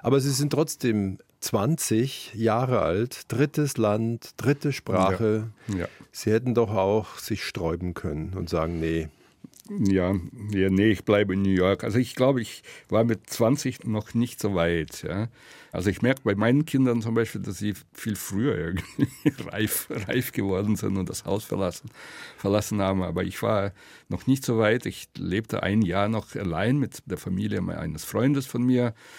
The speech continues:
Speaker 2: in New York. Aber dann war ich noch nicht bereit, so richtig auf den eigenen Beinen zu stehen. Das war einer der Gründe, warum ich, äh, meinen Eltern gefolgt bin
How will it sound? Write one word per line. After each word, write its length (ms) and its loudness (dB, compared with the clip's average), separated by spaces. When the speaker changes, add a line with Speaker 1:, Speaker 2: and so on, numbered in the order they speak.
Speaker 2:
in 180 4
New 100 6
York. 320 4
Aber 140 0
dann 280 0
war 140 0
ich 160 -4
noch 160 -8
nicht 200 -6
bereit, 460 -2
so 240 -8
richtig 560 -8
auf 140 -8
den 160 -4
eigenen 340 -2
Beinen 320 0
zu 140 -10
stehen. 380 2
Das 220 -2
war 120 0
einer 220 6
der 120 4
Gründe, 420 4
warum 260 2
ich, 220 -4
äh, 180 0
meinen 220 2
Eltern 400 -2
gefolgt 540 -2
bin 260 2